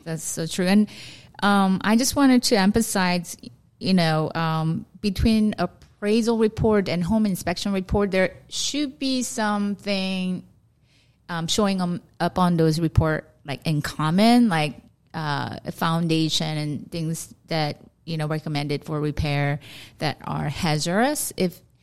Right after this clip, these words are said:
um, those item is, uh, reported on appraisal report, it's the lender,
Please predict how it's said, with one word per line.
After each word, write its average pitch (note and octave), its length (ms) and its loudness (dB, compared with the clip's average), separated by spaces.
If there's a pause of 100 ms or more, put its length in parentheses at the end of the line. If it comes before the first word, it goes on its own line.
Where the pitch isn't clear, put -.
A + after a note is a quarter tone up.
(460)
um, E3 340 -2
those A3 340 6
item G3+ 500 2
is, F3+ 280 -2 (140)
uh, D#3+ 200 -2
reported G#3+ 480 2
on E3+ 220 -2
appraisal A3+ 460 -2
report, D#3 500 -4 (320)
it's - 500 -10 (680)
the F#3 80 -2
lender, D#3 680 -2